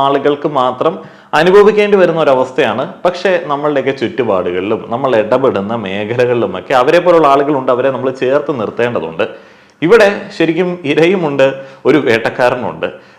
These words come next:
നമ്മൾ ഈ ഇര വേട്ടക്കാരൻ എന്നൊക്കെ പറയുന്ന സമയത്ത് അതൊരു അക്രമവുമായിട്ടൊക്കെ കണക്ട് ചെയ്യാറുണ്ട്. ഇതങ്ങനെയൊന്നുമല്ല, വളരെ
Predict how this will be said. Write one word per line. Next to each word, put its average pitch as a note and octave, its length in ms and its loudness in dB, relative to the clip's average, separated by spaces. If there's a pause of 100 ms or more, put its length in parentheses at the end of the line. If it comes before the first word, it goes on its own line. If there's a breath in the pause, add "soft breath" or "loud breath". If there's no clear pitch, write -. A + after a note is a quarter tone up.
നമ്മൾ E3+ 200 2
ഈ G3 100 4 (220)
ഇര E3+ 100 2 (140)
വേട്ടക്കാരൻ D#3+ 420 2
എന്നൊക്കെ D#3 220 -2
പറയുന്ന C#3+ 300 0
സമയത്ത് A#2+ 400 -2 (360)
അതൊരു E3 480 4
അക്രമവുമായിട്ടൊക്കെ E3+ 760 0
കണക്ട് B2+ 300 -4
ചെയ്യാറുണ്ട്. F2+ 340 0
ഇതങ്ങനെയൊന്നുമല്ല, F#3 640 -2
വളരെ A2+ 280 0